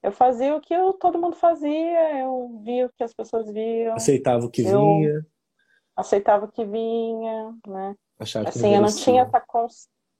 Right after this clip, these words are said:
Speaker 1: é, a consci-, não achava que merecia, eu não tinha essa consciência de que eu podia muito mais, que eu posso fazer o que eu quiser da minha vida, que eu posso ter o meu próprio negócio, como eu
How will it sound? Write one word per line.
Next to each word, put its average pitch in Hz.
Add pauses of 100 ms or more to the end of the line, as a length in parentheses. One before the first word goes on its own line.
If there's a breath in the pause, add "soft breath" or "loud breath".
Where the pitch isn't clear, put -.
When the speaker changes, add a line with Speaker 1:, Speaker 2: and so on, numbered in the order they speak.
(400)
Speaker 1:
é, 208
a 208
consci-, 247
não 208
achava 208
que 220
merecia, 202
eu 196
não 208
tinha 240
essa 233
consciência 247
de 180 (140)
que 202 (800)
eu 175
podia 208
muito 269
mais, 170
que -
eu 190
posso 202
fazer 196
o 190
que -
eu 214
quiser 185
da 170
minha 165
vida, 170 (600)
que 196
eu 185
posso 175
ter 196
o 185
meu 185
próprio 175
negócio, 170
como 170
eu 165